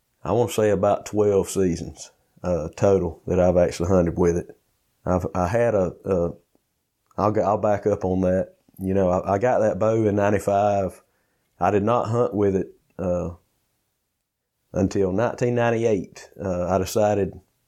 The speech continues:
uh, you know, I just, I guess I kinda played with it. And, but, uh, for a couple of years, but in nineteen ninety-eight, I figured I was proficient enough with it to, to take it to the woods.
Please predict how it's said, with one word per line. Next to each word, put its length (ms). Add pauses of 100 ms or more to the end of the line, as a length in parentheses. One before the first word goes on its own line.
(160)
uh, 60
you 160
know, 120
I 60
just, 200 (260)
I 100
guess 240
I 60
kinda 240
played 300
with 200
it. 80
And, 160 (1160)
but, 220
uh, 200 (1040)
for 120
a 60
couple 280
of 60
years, 300
but 140
in 100
nineteen 360
ninety-eight, 540 (480)
I 280 (840)
figured 340
I 140
was 400 (380)
proficient 520
enough 280
with 200
it 40
to, 220 (120)
to 80
take 240
it 80
to 100
the 100
woods. 440